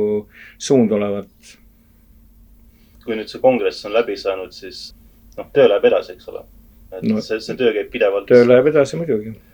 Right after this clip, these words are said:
Speaker 2: Ja mida sa praegu näed, et, et kongressi järelduste põhjal ja, ja selle töö põhjal, mis kongressil tehti, et mis on nüüd need järgmised sammud, et mida ette võetakse?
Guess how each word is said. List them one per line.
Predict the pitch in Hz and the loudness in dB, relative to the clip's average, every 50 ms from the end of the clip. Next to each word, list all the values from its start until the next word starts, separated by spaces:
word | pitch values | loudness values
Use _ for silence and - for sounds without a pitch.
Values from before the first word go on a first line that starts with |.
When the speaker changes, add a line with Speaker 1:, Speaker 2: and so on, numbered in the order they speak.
| _ - - - | _ -20 -18 -10
Speaker 2:
Ja | 104 104 101 101 98 98 98 98 98 98 101 101 - - - - _ _ _ - - - - - | -6 -4 -2 0 0 0 0 0 0 -2 -2 -4 -8 -12 -20 -20 _ _ _ -20 -20 -20 -18 -12
mida | 123 120 120 110 | -6 -2 -2 -2
sa | - 110 - | -2 -2 2
praegu | 120 120 110 98 104 | 2 4 4 2 2
näed, | 110 113 104 92 95 95 | 0 0 0 0 -2 -6
et, | - - | -8 -12
et | 101 - - - | -14 -14 -12 -8
kongressi | - 117 113 110 - 101 98 - - 110 | -6 -6 -4 -4 -6 -8 -8 -6 -2 -2
järelduste | 113 110 101 92 - - - - - 95 | 0 2 0 0 -2 -6 -16 -14 -12 -8
põhjal | 107 110 113 110 98 92 92 92 95 | -6 -6 -4 -2 -4 -4 -4 -4 -4
ja, | 95 95 95 95 95 | -4 -2 -2 -2 -2
ja | 98 98 98 95 | -2 -2 -2 -2
selle | 92 - 101 98 98 95 95 92 95 92 92 90 - - - | -4 -6 -8 -6 -4 -2 -2 0 -2 -2 -4 -8 -10 -8 -2
töö | 127 123 113 | 0 0 0
põhjal, | - - 101 98 92 | 0 -2 -4 -4 -4
mis | 95 - - | -6 -8 -8
kongressil | - 147 139 110 101 - - 101 101 | -8 -6 -6 -6 -8 -8 -10 -12 -10
tehti, | 104 104 - - - 98 98 98 - _ _ _ _ _ - - - - | -10 -10 -10 -10 -12 -12 -12 -12 -16 _ _ _ _ _ -20 -20 -16 -14
et | 98 95 - | -12 -12 -10
mis | 113 110 - | -10 -10 -10
on | 107 95 95 | -10 -12 -10
nüüd | 90 | -10
need | 98 95 101 | -6 -2 0
järgmised | 113 110 - - - - - | 0 -2 -2 -6 -18 -16 -10
sammud, | - 117 104 95 92 95 | -8 -8 -8 -8 -10 -14
et | - - | -14 -14
mida | - - 104 | -10 -8 -8
ette | 101 - - 95 | -8 -8 -8 -12
võetakse? | - - - - - - - - | -12 -12 -12 -16 -20 -20 -20 -20